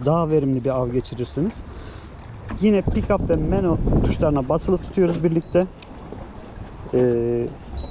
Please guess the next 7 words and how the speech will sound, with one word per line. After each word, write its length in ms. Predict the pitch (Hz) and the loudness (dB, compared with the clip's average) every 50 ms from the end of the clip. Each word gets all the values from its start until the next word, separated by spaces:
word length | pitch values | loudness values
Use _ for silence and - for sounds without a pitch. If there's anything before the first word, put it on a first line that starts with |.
| - - - - - - | -12 -14 -16 -16 -8 0
pick 180 | - 196 - - | 0 0 2 4
up 100 | 185 175 180 - 156 | 2 2 2 0 2
ve 180 | 160 170 160 - - | 4 4 4 2 0
jigging 440 | 135 131 139 165 175 156 160 143 - - - - - - - - - - - - - - - 139 | -4 -4 -2 -2 0 2 2 2 2 0 -8 -8 -8 -8 -10 -12 -12 -12 -12 -12 -12 -4 2 4
bölümüne 320 | 147 139 131 127 127 127 | 4 6 6 4 0 -2
tekrar 360 | - - 170 160 - 180 175 | -2 -2 -4 0 2 2 2
geliyoruz. 560 | 170 170 165 156 165 165 156 175 175 - - | 2 2 0 2 2 2 0 0 -2 -4 -8